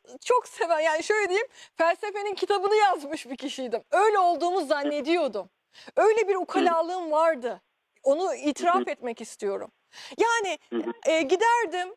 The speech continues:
Speaker 1: hakim kardeşim şeye, Beyazıt'a, değil mi? Orada, e, üniversite kampüslerine giderdim. Herkesle, ateistlerle tartışırdım. Derdim, "Açın Kur'an'ı size ispat edeceğim. İşte hangi sayfasını istiyorsanız açın, size anlatacağım. Çünkü ben işte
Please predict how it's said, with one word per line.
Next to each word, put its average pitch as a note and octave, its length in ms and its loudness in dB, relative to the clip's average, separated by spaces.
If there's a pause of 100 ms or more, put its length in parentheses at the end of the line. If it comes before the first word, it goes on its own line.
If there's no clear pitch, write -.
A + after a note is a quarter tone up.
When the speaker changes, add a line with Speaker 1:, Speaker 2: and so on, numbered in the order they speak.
Speaker 1:
hakim E4+ 460 0
kardeşim D#4+ 600 -4 (260)
şeye, F#4+ 400 0
Beyazıt'a, F4+ 640 0 (160)
değil F#4 220 0
mi? E4+ 80 2
Orada, D4 380 2
e, B3 240 -4
üniversite D#4 480 -2
kampüslerine D4+ 720 -4
giderdim. B3 480 -2 (360)
Herkesle, G4+ 580 0
ateistlerle G4+ 760 -2
tartışırdım. F#4 960 -2
Derdim, E4+ 340 0
"Açın G4 340 -4
Kur'an'ı F4+ 380 -2
size E4 260 -2
ispat D#4+ 440 -2
edeceğim. A#3 460 -4
İşte D4+ 200 -6 (120)
hangi G#4+ 340 0
sayfasını E4 540 -4
istiyorsanız B3+ 600 -4
açın, G#3 240 -4
size B3 240 -4
anlatacağım. A#3+ 640 -4 (340)
Çünkü F4 280 0
ben E4 120 2
işte E4 260 -10